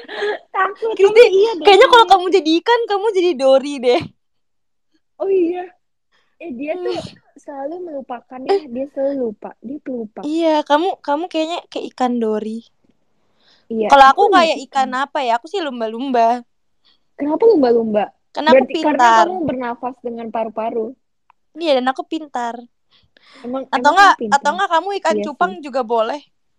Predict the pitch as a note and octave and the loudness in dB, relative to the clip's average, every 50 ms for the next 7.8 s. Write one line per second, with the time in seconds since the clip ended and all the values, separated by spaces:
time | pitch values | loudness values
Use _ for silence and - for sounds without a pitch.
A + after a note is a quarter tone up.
0 | _ _ _ _ _ F#4+ D#4+ - F4 - _ _ _ _ _ _ _ _ _ - | _ _ _ _ _ -16 -14 -14 -18 -18 _ _ _ _ _ _ _ _ _ -6
1 | B3+ A#3+ A#3+ A#3 C4 B3+ B3+ - A#3+ B3 - G3 G3 F#3 G3 G#3 _ _ _ _ | -4 -4 -2 -2 -2 -4 -2 -4 -6 -6 -6 -8 -8 -10 -14 -18 _ _ _ _
2 | _ A4 - - - - - - _ _ _ _ _ _ _ - B3+ B3 A#3+ B3+ | _ -20 -20 -20 -20 -20 -20 -20 _ _ _ _ _ _ _ 0 0 0 0 0
3 | C4 C4+ C#4+ D#4 E4+ F4+ F4+ F4+ F4+ F4+ D#4+ - C#4 C4+ - C#4 C#4 C#4+ B3+ D4+ | 0 2 4 6 6 6 6 6 4 4 2 0 -2 -4 -2 -4 -4 -2 -6 -8
4 | C4+ - E4+ F4+ F#4+ G4 F#4 C#4+ - _ _ _ _ _ _ _ B3 B3+ C4+ C4+ | -4 0 0 0 0 -2 -6 -8 -12 _ _ _ _ _ _ _ -6 -4 -4 -4
5 | C4 C4+ D4 F#4+ F#4 D#4+ C4+ C4 C4 B3+ B3+ C#4 C4+ - - C4 B3 C#4+ C#4 C4+ | -4 -2 0 2 4 6 4 4 4 2 0 0 -2 -4 -4 -4 -6 -4 -4 -6
6 | - - A#3+ A#3+ A#3 A#3 A3+ A3+ A3+ A3+ - _ _ _ _ _ _ _ _ _ | 0 2 4 4 4 2 -2 -6 -10 -14 -18 _ _ _ _ _ _ _ _ _
7 | _ _ _ _ _ _ _ - - - - E4+ - - E4+ | _ _ _ _ _ _ _ 0 2 4 2 2 4 2 0